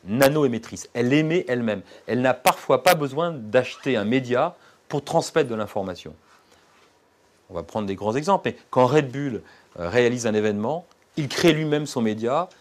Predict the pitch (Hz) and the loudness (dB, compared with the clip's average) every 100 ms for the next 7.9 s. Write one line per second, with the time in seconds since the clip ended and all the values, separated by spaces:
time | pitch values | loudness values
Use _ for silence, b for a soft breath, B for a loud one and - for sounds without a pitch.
0 | b 110 117 143 160 117 92 - 104 113 | b 2 4 4 2 0 0 -4 -4 -4
1 | - 117 110 104 120 151 180 b b b | -2 0 0 -2 -4 -4 -6 b b b
2 | - 113 107 - 127 117 107 107 139 139 | -4 0 0 0 0 2 2 2 0 -2
3 | 95 95 b b b - 110 131 127 120 | -4 -8 b b b -6 -2 0 0 -2
4 | 127 120 123 117 110 120 113 - 120 127 | 2 2 2 -2 -4 -6 -10 -2 0 0
5 | 117 113 131 135 98 95 b b b 87 | 0 -4 -6 -6 -6 -8 b b b -12
6 | 82 113 - 113 117 - B B - 92 | -8 -8 -4 -2 -2 -6 B B -12 -8
7 | - 110 - 107 104 98 - 113 143 | -4 -4 -4 -8 -8 -8 -6 -4 -4